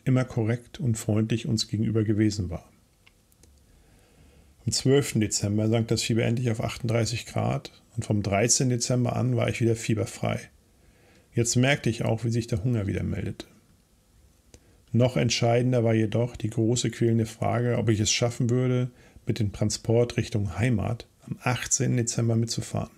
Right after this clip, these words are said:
Mein Bett verließ ich erstmal wieder zur Einkleidung. Zunächst war ich noch etwas unsicher auf den Beinen, aber ich überstand die Fahrt zurück ins Lager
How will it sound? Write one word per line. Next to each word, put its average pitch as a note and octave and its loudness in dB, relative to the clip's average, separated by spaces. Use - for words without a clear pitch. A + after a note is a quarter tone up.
Mein G#2+ 2
Bett A#2+ 4
verließ A#2+ 4
ich A2 0
erstmal A#2 0
wieder A2+ 2
zur A2+ -4
Einkleidung. B2+ -2
Zunächst B2 4
war A#2+ 4
ich G#2 2
noch G#2+ 0
etwas B2 0
unsicher B2+ 2
auf A#2 -4
den A2+ 2
Beinen, A#2 0
aber A#2 0
ich F#2+ -4
überstand A2+ 0
die A#2 0
Fahrt A2+ -2
zurück A2 -2
ins - 0
Lager A2 0